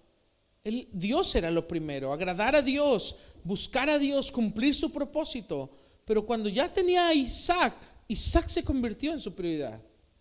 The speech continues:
Y sabes que muchas veces nosotros, sobre todo los latinos, muchas veces tomamos decisiones pensando más en, en nuestra familia que en Dios.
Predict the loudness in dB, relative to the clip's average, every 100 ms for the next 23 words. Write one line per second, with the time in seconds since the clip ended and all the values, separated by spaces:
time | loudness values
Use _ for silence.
0 | -20 -20 -8 0 4 4 4 4 2 2
1 | 2 2 2 0 -2 -2 2 2 2 -2
2 | -2 -6 -14 -20 _ _ -8 -4 -2 0
3 | 0 0 -2 -2 0 -2 -2 -4 -4 -6
4 | -10 -16 _ _ -20 _ _ _ _ -20
5 | _ _ _ _ _ _ _ 4 4 6
6 | 4 4 6 6 4 2 2 2 2 2
7 | 2 2 0 -2 -2 -2 0 0 0 0
8 | 0 0 0 -4 -8 -8 -4 0 -2 -2
9 | -4 -2 -2 0 0 0 0 -4 -6 -4
10 | -6 -8 -12 -16